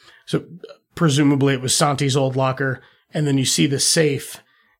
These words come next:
and Jacinto's trying to open the safe with the key, and it won't fucking turn.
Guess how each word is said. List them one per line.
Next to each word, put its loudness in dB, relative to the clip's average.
and -2
Jacinto's 0
trying 0
to 0
open 2
the 2
safe 2
with -8
the -6
key, 0
and -2
it -6
won't -8
fucking -8
turn. 2